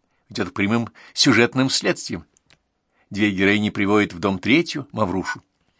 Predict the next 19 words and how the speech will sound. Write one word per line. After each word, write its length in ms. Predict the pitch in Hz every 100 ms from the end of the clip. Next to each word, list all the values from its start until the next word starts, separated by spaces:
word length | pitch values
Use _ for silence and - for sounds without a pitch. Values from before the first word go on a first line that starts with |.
| _ _ _ _ _ _ _ _ _ _ _ _ _ -
Сама 360 | - 190 233
по 180 | 202 175
себе 380 | - 135 113 110
схема 460 | - - 190 185
новеллистического 960 | 165 156 151 147 - - 165 - - 139
сюжета, 580 | 135 135 123 202 196 170 - _ _ -
освоенного 800 | 120 - 127 135 131 127 117 - _ _ _ _
и 140 | 123
поэзии 720 | - 110 104 117 110 135 135 -
Беппо 640 | 90 117 117 - 127 120
Барина, 500 | 110 117 117 120 110 _
традиционна. 640 | 113 101 104 180 175 90 - _ _ _ _ _ _ _
Дочь 220 | - 92
старой 280 | - 120 107
вдовы 460 | 98 101 107 156 - _ _ _ _
нанимает 400 | 101 107 175 190
служанку, 640 | - 202 151 139 120 - 110
которая 300 | 92 104 98
оказывается 520 | 107 107 107 -